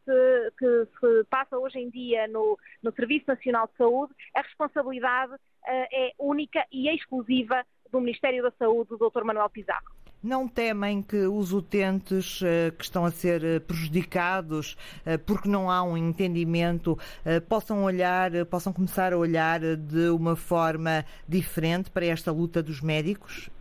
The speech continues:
Speaker 1: A população, eh, tem, tem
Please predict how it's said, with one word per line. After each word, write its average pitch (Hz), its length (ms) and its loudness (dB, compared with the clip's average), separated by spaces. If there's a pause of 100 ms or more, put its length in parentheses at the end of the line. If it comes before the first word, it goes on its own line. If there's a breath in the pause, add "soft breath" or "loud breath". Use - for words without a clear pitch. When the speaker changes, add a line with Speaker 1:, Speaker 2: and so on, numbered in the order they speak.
(920 loud breath)
Speaker 1:
A 277 100 0
população, 285 1120 0
eh, 269 360 2
tem, 269 240 -2 (420)
tem 269 160 0